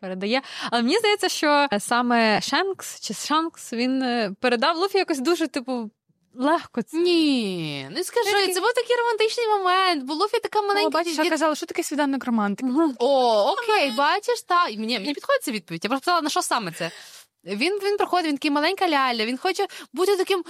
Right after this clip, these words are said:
Speaker 2: серйозним піратом, типу, це так мило. І він, типу, як, як дорослий наставник, типу, йому як да-, дає якийсь символ, надію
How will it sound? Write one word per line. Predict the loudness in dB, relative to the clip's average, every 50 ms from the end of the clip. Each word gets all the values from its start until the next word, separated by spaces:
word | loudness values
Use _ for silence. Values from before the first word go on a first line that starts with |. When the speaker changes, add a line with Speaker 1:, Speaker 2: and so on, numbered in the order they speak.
| -10 -6
Speaker 2:
серйозним | -2 0 2 2 2 2 2 2 0 0
піратом, | 2 2 4 4 4 4 4 2 0 -2 -4
типу, | -4 -4 -4 -4
це | -4 -2 -2
так | -2 -2 -2
мило. | -2 0 2 4 4 4 4 4 2 0 -2 -4 -10 -20 -20 -10 -6
І | -4 -2
він, | 0 0 0 0 -2
типу, | -4 -4 -4 -4 -6 -6 -10 -16 _ _ _ _ _
як, | -6 -4 -4 -2 -2
як | -4 -4 -2
дорослий | -2 0 2 2 2 2 2 0 0 -2 0
наставник, | 0 -2 -2 -2 0 2 2 2 2 0 0 -2 -4 -4 -6
типу, | -6 -8 -6 -4 -4
йому | -4 -4 -4 -4 -4 -6 -4 -4
як | -4 -4 -4
да-, | -2 -2 -2 -2
дає | -2 0 0 0 0 0 0 0 2 2 2
якийсь | 0 -2 -4 -4 -4 -4 -2
символ, | -2 -2 -2 0 0 0 2 2 2 2
надію | 2 2 0 0 0 0 0 2 2 2 2 2 0 0 -2